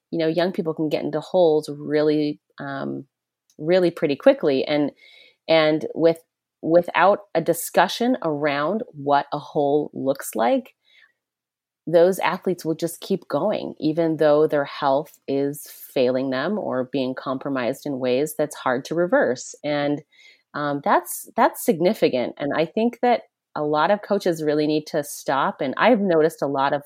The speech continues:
positive changes happening. I've noticed a lot of coaches,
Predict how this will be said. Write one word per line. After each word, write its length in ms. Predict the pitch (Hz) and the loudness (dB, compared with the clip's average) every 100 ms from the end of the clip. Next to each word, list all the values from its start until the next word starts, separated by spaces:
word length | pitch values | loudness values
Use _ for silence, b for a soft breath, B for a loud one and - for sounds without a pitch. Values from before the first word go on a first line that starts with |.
| - | -8
positive 720 | - 139 139 143 135 131 - b b b b b _ _ | -2 0 0 -2 0 -2 -6 b b b b b _ _
changes 440 | - 151 143 131 - | -4 -2 0 -2 -2
happening. 380 | - - - | -4 -2 -6
I've 120 | - 151 | -6 -4
noticed 340 | 143 151 - | -2 -4 -4
a 60 | 143 | -2
lot 180 | 139 | 0
of 120 | 143 - | -2 -2
coaches, 480 | 147 135 143 131 | -6 -2 -2 -2